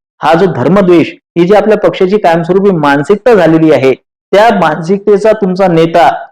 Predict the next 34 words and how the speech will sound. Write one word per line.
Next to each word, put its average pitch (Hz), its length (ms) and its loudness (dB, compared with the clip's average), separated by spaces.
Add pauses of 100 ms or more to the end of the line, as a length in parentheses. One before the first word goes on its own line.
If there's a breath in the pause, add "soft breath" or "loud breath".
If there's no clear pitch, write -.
नाश्त्यामध्ये 190 680 0
गोपीचंद 180 480 0
पडळकरांसारखे 175 840 0
नेते 147 340 0
खातो, 165 400 0
ही - 260 -2
वल्गना 180 420 4
तुम्ही 190 240 -2
करता 165 340 0
कामा 156 300 0
नये 156 160 0 (100)
आणि 151 180 0
जर 156 180 2
का 170 140 2
असेल 170 260 0
तर 165 100 -6 (100)
तसं 160 140 -4
सिद्ध 147 320 -4
करून 156 260 -2
दाखवा, 170 320 2
तुमची 185 520 -2
सत्ता 185 380 0
महाराष्ट्रामध्ये 160 640 0
आणून 151 140 -2
दाखवा, 151 260 0
किंबहुना 160 500 0
तुमच्या 160 340 -2
नेत्याला, 147 480 2 (320)
पंतप्रधानच्या, 170 760 0
प्रधानाच्या 160 640 0
पदावर 175 420 2
तुम्ही 190 200 -4
बसवून 160 320 -4
दाखवा, 151 320 0